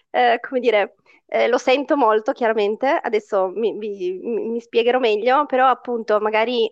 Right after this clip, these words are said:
mm, dirigetemi anche un po' voi verso le cose che possono essere più, più interessanti. Io, mm, vi posso raccontare la mia esperienza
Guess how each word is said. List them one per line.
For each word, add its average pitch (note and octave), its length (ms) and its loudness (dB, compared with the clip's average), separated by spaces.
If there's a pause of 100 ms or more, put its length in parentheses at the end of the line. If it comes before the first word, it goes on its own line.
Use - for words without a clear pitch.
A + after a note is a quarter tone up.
mm, G#3 160 -8 (440)
dirigetemi A#3 580 -2
anche G#3 240 -2
un G#3+ 100 -2
po' G#3+ 120 -2
voi F#3 260 0
verso F#3+ 300 -6
le G3 80 -6
cose G3+ 220 -12
che G3+ 100 -12
possono G3 340 -12
essere G3+ 320 -8
più, G#3+ 340 -2 (480)
più A3+ 140 -6
interessanti. G3+ 840 -4
Io, D#4+ 420 0
mm, A#3 180 -2
vi A#3 120 -6
posso A#3+ 280 -6
raccontare A#3 420 -2
la A3+ 80 0
mia A#3 140 0
esperienza A#3 680 -4